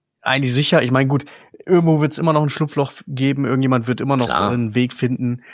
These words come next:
Speaker 1: da reinzukommen, aber im Großen und Ganzen ist das sicherer als jemand, der, ich sag mal, ein sechsstelliges Passwort hat, überall die, überall das gleiche Passwort, überall die gleiche E-Mail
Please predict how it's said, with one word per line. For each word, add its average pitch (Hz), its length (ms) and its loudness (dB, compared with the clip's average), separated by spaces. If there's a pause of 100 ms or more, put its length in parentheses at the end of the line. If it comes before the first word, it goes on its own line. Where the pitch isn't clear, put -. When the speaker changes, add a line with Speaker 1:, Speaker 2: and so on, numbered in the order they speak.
(180)
Speaker 1:
da 104 160 2
reinzukommen, 117 640 0
aber 104 420 0 (280)
im 104 80 -8
Großen 120 300 -2
und 107 60 0
Ganzen 104 360 0
ist 101 140 -6
das 98 120 -4
sicherer 113 400 0
als 101 260 -4
jemand, 110 300 -2
der, 101 280 2 (320)
ich - 80 -12
sag 107 120 0
mal, 107 100 2
ein 98 60 -2
sechsstelliges 117 540 0
Passwort 131 420 -2
hat, 127 200 0
überall 113 200 -2
die, 107 160 -4 (100)
überall 127 260 2
das 104 120 -4
gleiche 135 260 0
Passwort, 160 360 -6
überall 113 180 -2
die 107 80 -6
gleiche 107 280 -2
E-Mail 160 360 0